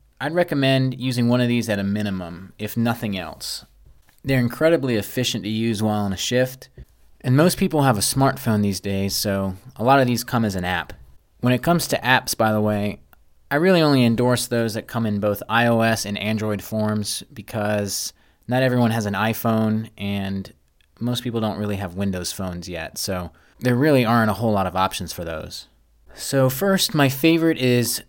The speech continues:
an app called Palm E M, and this is available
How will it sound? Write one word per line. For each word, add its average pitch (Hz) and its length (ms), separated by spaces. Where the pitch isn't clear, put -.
an 110 200
app 117 240
called 110 300
Palm 131 520
E 117 200
M, 90 340
and 104 440
this 127 160
is 139 80
available 117 640